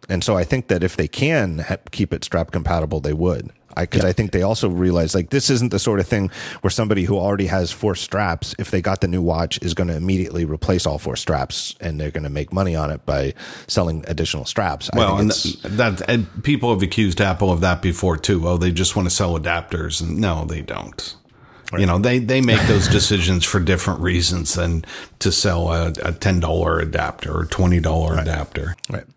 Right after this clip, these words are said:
Speaker 1: Well, I do think, I agree with that, but I, that's why I think it was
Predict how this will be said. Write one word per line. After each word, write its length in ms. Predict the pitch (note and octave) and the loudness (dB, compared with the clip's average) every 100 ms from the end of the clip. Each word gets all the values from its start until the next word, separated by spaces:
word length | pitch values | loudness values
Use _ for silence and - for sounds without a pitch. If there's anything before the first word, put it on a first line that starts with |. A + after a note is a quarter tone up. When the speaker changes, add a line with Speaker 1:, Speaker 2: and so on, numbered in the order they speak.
| - - | -12 -4
Speaker 1:
Well, 220 | D#3+ D#3 | -2 0
I 140 | C#3+ | 0
do 160 | C#3 G3+ | 0 0
think, 220 | F3+ D#3 - - - | -2 -4 -10 -8 -2
I 160 | C#3 | 0
agree 320 | F#3+ E3 C#3 D#3 | 0 2 2 2
with 140 | E3 | 2
that, 260 | F3 F#3+ A2 | 2 0 2
but 140 | A#2+ | 2
I, 80 | A2 | 4
that's 240 | A2+ A2 | 4 2
why 140 | C#3 A#2 | 2 2
I 40 | |
think 200 | G#2+ G#2 | 2 0
it 80 | G2 | 2
was 260 | F#2+ - | 0 0